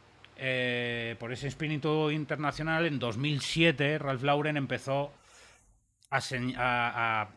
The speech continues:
a, a presentar la movida con destinos, ¿vale? Canadá, Inglaterra, Francia, Japón,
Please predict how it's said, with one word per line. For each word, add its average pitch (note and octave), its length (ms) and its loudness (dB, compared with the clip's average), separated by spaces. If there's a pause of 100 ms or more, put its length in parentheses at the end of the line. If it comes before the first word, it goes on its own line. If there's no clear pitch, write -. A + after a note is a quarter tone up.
a, G#2 520 -4
a G#2 60 -8
presentar A2 560 -2
la C#3 140 2
movida C3+ 680 0 (140)
con A#2 240 -4
destinos, F#2+ 640 -6
¿vale? G#2+ 300 -2
Canadá, B2+ 800 0
Inglaterra, A#2 680 -4
Francia, A2+ 500 -8
Japón, B2 720 -6